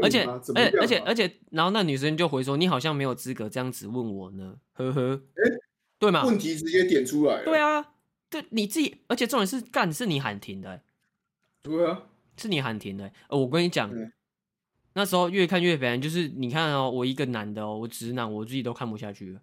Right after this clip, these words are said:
Speaker 1: 这个真的偏夸张。
Speaker 2: 我遇到一个他妈低能儿这样子，在那边给我唧唧歪歪，我不翻脸给你看。
Speaker 1: 嗯，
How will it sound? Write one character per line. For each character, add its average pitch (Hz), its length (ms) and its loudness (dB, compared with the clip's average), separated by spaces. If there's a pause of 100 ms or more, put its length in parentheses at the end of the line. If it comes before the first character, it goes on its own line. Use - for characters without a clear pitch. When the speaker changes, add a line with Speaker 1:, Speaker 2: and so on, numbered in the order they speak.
(1040)
Speaker 1:
这 135 140 -10
个 131 100 -2
真 123 200 -4
的 117 100 -4
偏 104 180 -10
夸 139 120 -4
张。 143 100 4
Speaker 2:
我 156 80 2
遇 151 140 2
到 147 200 2
一 135 60 0
个 131 140 -2
他 143 160 -4
妈 139 120 2
低 131 220 -4
能 120 160 -4
儿 113 140 -4
这 127 100 -6
样 120 140 -4
子， 104 120 -14
在 104 60 -10
那 110 60 -8
边 113 100 -8
给 110 80 -10
我 104 80 -10
唧 - 80 -18
唧 104 180 -16
歪 98 180 -12
歪， 98 140 -12
我 110 220 -8
不 123 100 -10
翻 113 220 -8
脸 98 140 -8
给 98 80 -14
你 95 80 -14
看。 - 160 -10
Speaker 1:
嗯， 233 60 -14